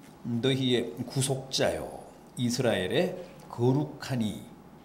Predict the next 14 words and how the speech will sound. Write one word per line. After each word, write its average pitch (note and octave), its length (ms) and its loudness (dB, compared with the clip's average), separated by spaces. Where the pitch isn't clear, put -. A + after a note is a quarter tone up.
여호와가 G#2 540 0
말하노라." G2 1040 -6
음, G#2 280 -6
그 G#2+ 160 -4
아래 G2 320 -2
십오 A#2+ 720 4
절, - 420 2
십오 B2 440 0
절도 B2 280 6
보십시오. - 420 -4
"나는 B2+ 380 4
여호와 A2+ 500 2
너희의 G#2 500 -2
거룩하니요, A2+ 1040 0